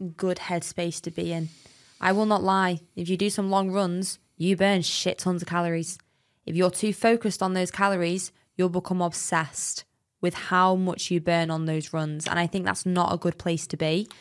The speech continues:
And this is why you need to be eating more food. Like, th-, think of it as you're doing this run. Okay, what can I do to fuel my body? How am I gonna get through? What should I have before? What should I have after?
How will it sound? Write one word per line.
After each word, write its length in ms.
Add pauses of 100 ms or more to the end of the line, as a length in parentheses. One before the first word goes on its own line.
(520)
And 160
this 160
is 100
why 200
you 140
need 260
to 80
be 240
eating 480 (540)
more 180
food. 360 (100)
Like, 140
th-, 240
think 220
of 100
it 80
as 340 (360)
you're 80
doing 200
this 180
run. 160
Okay, 180
what 200
can 120
I 20
do 100
to 120
fuel 180
my 100
body? 400
How 160
am 100
I 40
gonna 180
get 200
through? 160
What 180
should 80
I 40
have 180
before? 440
What 160
should 120
I 40
have 160
after? 540